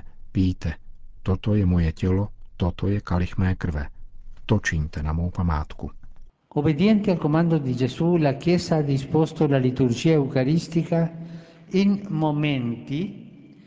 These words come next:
Speaker 2: che corrispondono alle parole e ai gesti compiuti da Je-,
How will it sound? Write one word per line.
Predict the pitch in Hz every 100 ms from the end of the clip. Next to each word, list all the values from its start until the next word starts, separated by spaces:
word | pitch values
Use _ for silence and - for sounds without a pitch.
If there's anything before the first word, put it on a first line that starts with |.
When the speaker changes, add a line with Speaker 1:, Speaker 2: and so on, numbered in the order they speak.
| - _ _
Speaker 2:
che | - 147
corrispondono | - 190 185 147 - 165 165 165 165 170
alle | 143 139 139
parole | 139 131 147 156 151
e |
ai | 127
gesti | 117 143 139 147
compiuti | 135 131 120 135 131 131
da | 120
Je-, | 117 120 123